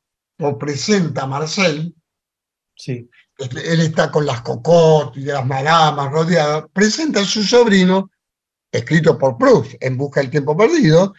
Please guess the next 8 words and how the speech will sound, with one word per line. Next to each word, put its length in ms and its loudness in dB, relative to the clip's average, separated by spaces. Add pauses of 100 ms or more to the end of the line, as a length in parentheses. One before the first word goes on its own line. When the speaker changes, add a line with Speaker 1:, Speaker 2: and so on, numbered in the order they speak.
(280)
Speaker 1:
dice, 300 0
Speaker 2:
Sí. 40 0
Speaker 1:
"Acá 260 0
le 120 0
presento 540 -2
a 60 4
mi 100 4
sobrino, 720 -2